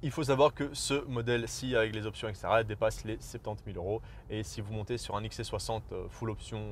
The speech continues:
euh, tout ce que vous voulez, vous allez vite, vite vous approcher des quatre-vingt mille euros. Donc ça reste une, euh, grande somme d'argent.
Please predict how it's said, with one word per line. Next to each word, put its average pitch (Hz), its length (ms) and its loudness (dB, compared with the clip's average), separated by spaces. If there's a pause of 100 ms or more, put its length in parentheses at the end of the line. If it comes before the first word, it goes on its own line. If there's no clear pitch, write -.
(140)
euh, 87 80 -10 (340)
tout 107 80 -8
ce - 80 -8
que 117 40 -4
vous 98 60 -4
voulez, 95 240 0 (340)
vous 117 240 -2
allez 110 300 0
vite, 165 260 -8
vite 143 280 -6
vous 120 140 -2
approcher 120 400 -4
des 113 120 -6
quatre-vingt - 480 -8
mille 110 160 -6
euros. 101 180 -4 (280)
Donc 107 100 -10
ça 101 160 -6
reste 107 300 -6
une, 107 140 -6 (100)
euh, 95 220 -4 (120)
grande 117 440 0
somme 151 600 4 (100)
d'argent. 113 520 2